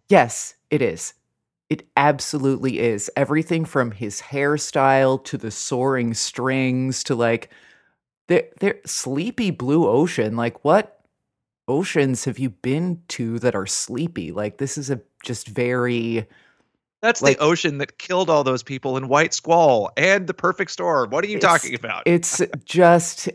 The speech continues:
Speaker 1: an excessively gentle, like,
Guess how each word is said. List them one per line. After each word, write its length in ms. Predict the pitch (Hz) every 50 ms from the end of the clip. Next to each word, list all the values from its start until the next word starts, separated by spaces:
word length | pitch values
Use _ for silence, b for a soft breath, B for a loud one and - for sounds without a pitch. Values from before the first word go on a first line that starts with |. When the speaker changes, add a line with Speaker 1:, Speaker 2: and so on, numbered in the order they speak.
| -
Speaker 1:
an 140 | - 147 147
excessively 1400 | 139 131 139 - - - - 165 156 160 160 - - - 170 151 - - 143 135 131 127 123 123 123 - - - 107
gentle, 1200 | - - 110 107 123 120 127 131 135 - - - 131 123 120 120 117 117 117 113 113 117 113 110 _ _ _ _ _ _ _ _ _ _ _ _ _ _ _ -
like, 580 | 131 123 127 123 123 120 120 - - - -